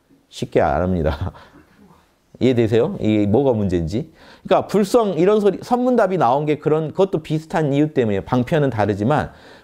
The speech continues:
불성을 자꾸 불성이 고정된 관-, 관념으로 접근하는 걸 다 땡이라고 해버리면서 가는 거예요. 선불교가. 그런 소리 하지 마. 드러내봐. 진짜, 진짜 알면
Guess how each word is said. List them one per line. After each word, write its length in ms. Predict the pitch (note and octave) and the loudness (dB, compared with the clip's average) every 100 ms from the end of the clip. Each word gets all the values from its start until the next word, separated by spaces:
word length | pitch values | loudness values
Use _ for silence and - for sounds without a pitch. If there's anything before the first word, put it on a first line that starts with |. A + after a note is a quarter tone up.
| _ | _
불성을 540 | - F#3+ A#3 A3 G3 | -2 2 2 2 0
자꾸 300 | D3+ E3 F3+ | 0 -4 -4
불성이 480 | D#3 E3 D#3+ F#3 D#3 | -2 0 2 0 0
고정된 600 | - C#3+ C#3+ E3 D3+ B2+ - | -2 0 2 2 0 -2 -8
관-, 220 | - B2+ | -4 -4
관념으로 460 | - C3 C3 C#3+ C3+ | -2 0 2 2 2
접근하는 540 | A2 G2+ C3+ A#2+ G#2 | 0 -2 0 0 0
걸 120 | F#2+ G2+ | 0 0
다 160 | C#3 | -2
땡이라고 520 | - D#3 F3 D#3 B2 | 0 0 2 0 0
해버리면서 480 | C#3 C3+ A2+ F2+ D#2+ | 0 0 0 -2 -6
가는 320 | - D#2 E2 | -8 -6 -6
거예요. 180 | C#2+ C2+ - _ _ _ _ _ _ | -6 -8 -12 _ _ _ _ _ _
선불교가. 600 | - B2 G2+ D2+ - - _ _ _ _ _ _ | -6 -2 -2 -2 -6 -12 _ _ _ _ _ _
그런 220 | B2 D3+ | 0 2
소리 160 | D#3 D3+ | 2 2
하지 200 | C#3 C3+ | 2 0
마. 200 | C3+ - _ - | -2 -4 _ -4
드러내봐. 680 | D#3 E3 D#3+ C#3+ C3+ B2 - _ - | 0 2 2 2 0 -4 -18 _ -12
진짜, 260 | B2+ C3+ | -2 -2
진짜 360 | - F3 F3 E3+ | 0 0 2 2
알면 460 | C#3 C#3 C#3 F2 | 2 0 0 -2